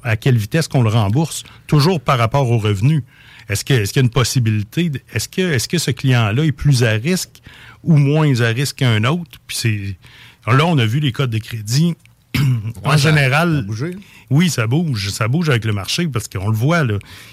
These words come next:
Speaker 1: J'ai, j'ai beaucoup plus d'appels. C'est, moi, je le vois directement. Les gens se posent des questions puis sont incer-, c'est, sont insécures en ce moment.
Speaker 2: Mais il y a,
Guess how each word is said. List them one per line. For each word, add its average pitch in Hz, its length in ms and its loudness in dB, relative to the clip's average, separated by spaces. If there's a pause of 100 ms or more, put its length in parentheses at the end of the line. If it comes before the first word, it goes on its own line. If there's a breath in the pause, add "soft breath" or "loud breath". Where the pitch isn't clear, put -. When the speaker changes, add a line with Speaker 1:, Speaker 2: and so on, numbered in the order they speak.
(160 loud breath)
Speaker 1:
J'ai, 113 340 2
j'ai 101 260 -4
beaucoup 127 440 2
plus 139 380 0
d'appels. 147 520 -2 (520 loud breath)
C'est, 107 760 0
moi, 135 160 2
je 139 80 2
le 107 80 2
vois 123 260 0
directement. 127 880 0 (520 soft breath)
Les 120 260 4
gens 147 340 2 (280)
se - 160 -4
posent 165 300 2
des 131 80 2
questions 151 440 -4
puis - 100 -8
sont 110 280 2
incer-, 113 340 0 (180)
c'est, 101 380 0
sont 120 300 0
insécures 113 560 0
en 90 80 -6
ce - 100 -12
moment. 90 200 -12 (540 loud breath)
Speaker 2:
Mais 131 220 0
il 127 80 -4
y 127 60 0
a, 120 40 -4